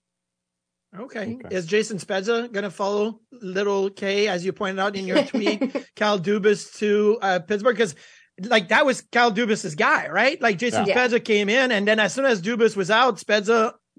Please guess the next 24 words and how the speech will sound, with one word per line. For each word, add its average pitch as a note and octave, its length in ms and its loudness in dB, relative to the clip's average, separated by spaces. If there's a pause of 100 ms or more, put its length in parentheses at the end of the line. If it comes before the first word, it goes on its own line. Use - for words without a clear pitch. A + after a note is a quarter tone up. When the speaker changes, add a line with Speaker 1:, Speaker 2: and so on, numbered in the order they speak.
Speaker 1:
handed A#3 300 -6
his G3+ 180 -2
resignation. G#3+ 600 -4
So G#3+ 220 -6 (240)
is F#3 160 -6
Speaker 2:
Mm-hmm. - 80 -4
Speaker 1:
Spezza B3 320 2
gonna C4 420 -2
join B3+ 400 2
and G3+ 160 -2
maybe C4 280 0
be B3+ 160 -4
the C4+ 140 0
G A3 260 -6
M C4+ 300 0 (300)
with G#3+ 160 0
Cal A#3+ 200 4
Dubas B3+ 460 -2
be B3 220 -2
the, A3+ 260 2
the G#3+ 80 -2
guy A3 240 2
on A3+ 140 0
top? B3+ 400 -4